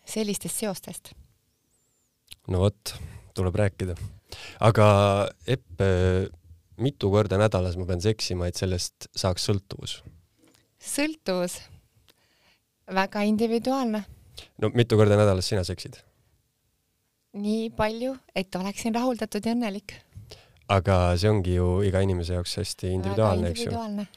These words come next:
Speaker 1: just.
Speaker 2: Aga kas, noh, kui me räägime nendest libido erinevust-,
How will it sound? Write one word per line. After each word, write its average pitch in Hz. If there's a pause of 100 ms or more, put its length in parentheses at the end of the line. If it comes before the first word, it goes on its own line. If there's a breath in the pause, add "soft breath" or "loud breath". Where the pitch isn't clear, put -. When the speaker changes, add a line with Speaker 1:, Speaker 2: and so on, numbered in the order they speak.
Speaker 1:
just. - (300)
Speaker 2:
Aga 95
kas, 107 (1160)
noh, 101
kui 107
me 107
räägime 101
nendest 92
libido 104
erinevust-, 87